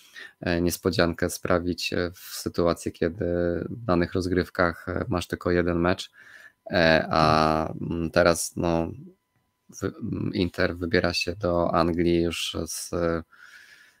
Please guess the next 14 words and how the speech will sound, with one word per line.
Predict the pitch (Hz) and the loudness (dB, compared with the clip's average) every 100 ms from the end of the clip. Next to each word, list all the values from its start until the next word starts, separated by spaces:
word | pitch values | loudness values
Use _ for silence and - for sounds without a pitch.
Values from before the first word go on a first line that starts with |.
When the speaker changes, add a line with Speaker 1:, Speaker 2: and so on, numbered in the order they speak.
| _ _ 95 90 92 95 | _ _ -4 -2 -4 -6
Speaker 1:
no, | 117 104 104 104 120 - | -4 -2 -2 -2 -6 4
bagażem | 110 104 110 107 | 4 8 6 6
strat | 104 - 123 101 - | -2 2 4 4 2
i, | - 85 85 82 85 - | -2 0 0 -2 -2 -4
i | 90 | -2
odrabianie | 87 85 87 90 87 87 85 85 82 - | 0 0 2 4 4 4 2 0 -2 -8
tego, | - 87 90 87 87 | 0 0 2 2 2
co, | 85 - 87 85 82 85 - 87 | -2 -2 0 2 0 -2 -4 -6
co | - - | -8 -10
się | - | -10
straciło | 92 - 87 - 87 85 85 85 - 147 117 101 | -10 -10 -8 -4 0 2 2 0 -6 -10 -10 -8
na | 85 85 85 85 | -8 -4 -2 -4
San | 82 92 | -4 -6
Siro, | 82 - 92 87 85 | -6 -2 0 2 -2